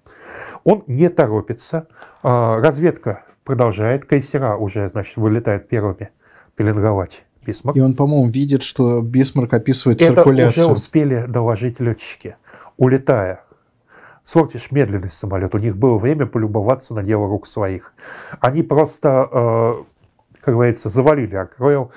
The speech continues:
Speaker 1: победными ра-, радиограммами. Командир Аркройла собирается сделать второй налёт на Бисмарк и вообще всерьёз собирается потопить его торпедами.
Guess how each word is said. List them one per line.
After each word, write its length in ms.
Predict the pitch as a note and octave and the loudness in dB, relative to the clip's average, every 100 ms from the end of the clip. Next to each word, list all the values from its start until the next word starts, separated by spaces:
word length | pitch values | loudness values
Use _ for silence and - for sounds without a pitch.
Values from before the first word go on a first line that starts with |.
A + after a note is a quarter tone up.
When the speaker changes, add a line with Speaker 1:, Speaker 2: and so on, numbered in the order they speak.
| - - | -20 -6
Speaker 1:
победными 460 | A#2+ G#2 A2 A2 G#2+ | -2 0 0 -2 -2
ра-, 260 | A2+ A#2 | -2 -4
радиограммами. 680 | G#2+ A2+ A2 A2 F#2+ G2 A2 _ - - - | -2 -2 -2 -2 -6 -8 -16 _ -20 -20 -2
Командир 420 | C3 E3+ F#3 A#3+ | 2 2 2 2
Аркройла 640 | E3 C3+ - B2 G#2 G2+ - _ | 0 -2 -4 -2 -2 -4 -8 _
собирается 520 | - - B2+ F3+ F3+ C#3+ | -8 -2 4 4 2 -2
сделать 240 | B2+ D#3+ | 0 0
второй 400 | - - C#3+ B2 | 0 0 2 2
налёт 320 | G2+ G2 G2+ - | 0 -4 -4 -6
на 80 | |
Бисмарк 400 | F#2 F#3 - F#3 | -2 -2 -2 -4
и 20 | A2+ | -2
вообще 280 | G#2 - | -2 -2
всерьёз 360 | F3+ B2 A2+ D3 | -4 0 -2 -2
собирается 380 | A#2+ A2+ C#3 - | -4 -2 -2 -4
потопить 400 | - G#2 C3+ B2 | -8 -8 -6 -8
его 140 | A2 | -8
торпедами. 600 | A#2 G#2+ - F2+ G2+ - | -4 -6 -6 -16 -16 -20